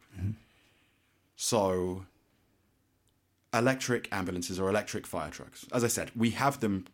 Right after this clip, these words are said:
Speaker 2: It's possible
Speaker 1: Mm-hmm.
Speaker 2: to have electric fire trucks right now. They are very expensive. They have a limited range. Um, but they exist and cool, we could use them today.
Speaker 1: Mm-hmm.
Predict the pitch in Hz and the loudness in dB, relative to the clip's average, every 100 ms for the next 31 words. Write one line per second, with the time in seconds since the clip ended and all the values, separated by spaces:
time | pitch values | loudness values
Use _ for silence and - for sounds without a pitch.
0 | - 104 - - 156 120 87 92 120 _ | -6 -6 -4 0 2 2 -2 -6 -10 _
1 | - 101 110 110 110 104 101 107 113 - | -4 -2 0 0 0 0 -2 -2 -6 -6
2 | 90 87 92 - 90 82 76 73 - - | -6 -4 -6 -4 -4 -4 -8 -12 -14 -20
3 | - _ _ - - - - - 87 87 | -20 _ _ -20 -20 -20 -20 -6 0 2
4 | 92 95 92 87 87 90 - 131 147 196 | 4 4 2 0 0 -2 0 0 2 -2
5 | 190 - _ - 92 104 98 95 98 101 | -4 -12 _ -8 -4 -2 -2 0 2 0
6 | - 101 98 113 135 165 - - - - | 0 -4 0 2 2 0 -4 -10 -16 -20
7 | - _ _ 104 95 87 87 85 85 - | -20 _ _ -4 -2 -2 -4 -6 -8 -14
8 | _ _ _ _ _ _ _ _ _ _ | _ _ _ _ _ _ _ _ _ _
9 | _ _ _ - 135 135 135 127 185 202 | _ _ _ 0 0 4 4 4 4 2
10 | - - 135 131 214 208 - 113 110 127 | 0 0 2 2 2 0 0 -2 0 0
11 | 107 - - - _ _ _ _ - 113 | -2 -4 -8 -12 _ _ _ _ -4 4
12 | 127 127 117 104 104 107 104 104 98 _ | 4 4 2 2 0 -2 -2 -4 -12 _
13 | _ - 104 | _ 0 0